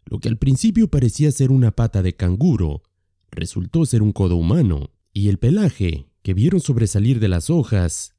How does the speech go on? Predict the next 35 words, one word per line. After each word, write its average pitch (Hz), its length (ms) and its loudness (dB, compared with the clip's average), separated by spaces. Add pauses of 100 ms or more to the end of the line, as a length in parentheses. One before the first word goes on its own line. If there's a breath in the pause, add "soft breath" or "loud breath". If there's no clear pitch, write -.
(200)
era 180 220 0
de 160 200 4
hecho 143 200 0
el 113 100 2
pelo 156 340 2
en 110 80 4
la 98 120 0
parte 120 280 -2
posterior 101 540 0
de 101 80 2
una 101 240 2
cabeza 82 400 -2
humana. 87 560 0 (520)
Sus 117 280 -4
restos 208 340 0
fueron 143 260 2
la 107 100 4
primera 147 440 2
confirmación 110 720 0
del 101 140 0
peor 117 360 0
temor 101 300 0
de 90 100 0
la 80 120 -2
policía, 85 720 -2 (680)
que - 140 -8
un 165 220 0
asesino 147 460 0
en 104 100 2
serie 151 420 0
estuviera 107 440 0
operando 92 460 0
cerca - 320 -4
de 78 120 -2
Sydney. 98 600 -2